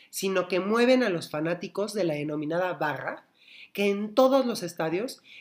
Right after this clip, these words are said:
es conocida por carecer de control.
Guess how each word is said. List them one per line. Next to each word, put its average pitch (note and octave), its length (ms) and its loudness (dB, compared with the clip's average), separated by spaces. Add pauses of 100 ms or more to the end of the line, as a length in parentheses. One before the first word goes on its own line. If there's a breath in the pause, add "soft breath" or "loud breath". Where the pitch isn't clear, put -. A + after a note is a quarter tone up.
es G#3+ 200 -2
conocida G#3 720 -4
por F3 200 -2
carecer D#3+ 480 -2
de D#3+ 120 -4
control. C#3 480 -4